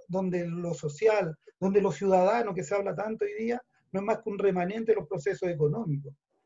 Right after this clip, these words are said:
Entonces, evidentemente, nuestra normalidad ha estado basada durante todos estos años, y de ahí que viene la normalidad impuesta por la hegemonía, porque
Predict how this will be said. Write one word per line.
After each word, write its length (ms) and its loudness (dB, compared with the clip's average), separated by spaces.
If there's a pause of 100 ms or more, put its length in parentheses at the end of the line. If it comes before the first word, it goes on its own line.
(160)
Entonces, 440 2
evidentemente, 800 -2
nuestra 280 -4
normalidad 640 -2 (400)
ha 100 -2
estado 300 0
basada 600 -2 (280)
durante 340 -4
todos 180 4
estos 300 0
años, 340 0 (160)
y 80 -2
de 80 6
ahí 120 4
que 80 -2
viene 200 0
la 120 0
normalidad 540 0
impuesta 360 -2
por 120 0
la 60 2
hegemonía, 500 -4
porque 360 -10